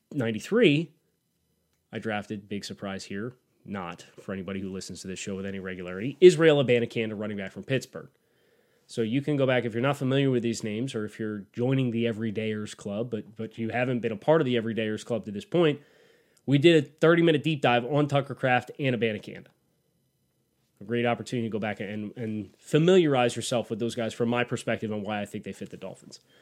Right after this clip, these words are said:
But I'd be tickled pink with those two guys being your day two picks. Now, the big difference with this draft is that there's two picks now in the fifth round that I think you got really promising developmental type players on the defensive side of the ball.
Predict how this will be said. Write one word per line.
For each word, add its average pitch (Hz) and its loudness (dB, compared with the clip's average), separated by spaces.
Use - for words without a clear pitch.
But 139 4
I'd 175 8
be 202 2
tickled 208 4
pink 190 4
with 127 0
those 143 4
two 135 -2
guys 127 2
being 139 0
your 117 0
day 117 -2
two 113 -6
picks. - -12
Now, 123 -4
the 123 0
big 147 4
difference 180 4
with 123 0
this 180 6
draft 123 0
is 127 0
that 123 2
there's 123 0
two 147 -2
picks 139 -2
now 120 2
in 117 0
the 113 0
fifth 170 2
round 110 -2
that 107 -2
I 110 0
think 120 -4
you 104 -10
got 117 -4
really 131 2
promising 139 0
developmental 120 0
type 123 -6
players 120 0
on 120 -4
the 113 -2
defensive 113 -6
side 90 -10
of 80 -14
the - -20
ball. - -20